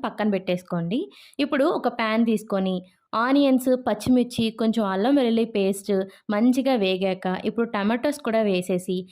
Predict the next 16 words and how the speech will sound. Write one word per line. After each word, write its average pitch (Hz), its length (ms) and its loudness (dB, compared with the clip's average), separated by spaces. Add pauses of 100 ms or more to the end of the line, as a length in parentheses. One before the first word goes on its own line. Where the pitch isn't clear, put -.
(260)
వాటిని 247 420 0
కూడా 269 240 2
వేయించేసేయండి. 185 760 -2 (380)
ఇప్పుడు 269 260 0
మంచిగా 262 320 2
అన్నీ 254 260 4
ఫ్రై 240 280 0
అయ్యాక 190 400 0 (680)
వాటిలో 208 380 -2
ఉప్పు, 285 400 0 (160)
పసుపు, 220 500 -2 (200)
కారం 190 480 0 (200)
వేసి 185 440 0 (460)
బాగా 269 380 0
వేయించండి. 202 680 0 (340)
ఇప్పుడు 285 400 2